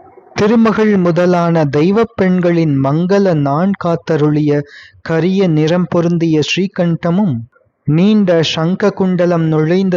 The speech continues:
திருச்செவியும், சிவந்த அழகிய ஜடாமுடியும்,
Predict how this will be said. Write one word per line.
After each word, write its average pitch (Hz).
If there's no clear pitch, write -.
திருச்செவியும், 170
சிவந்த 202
அழகிய 175
ஜடாமுடியும், 180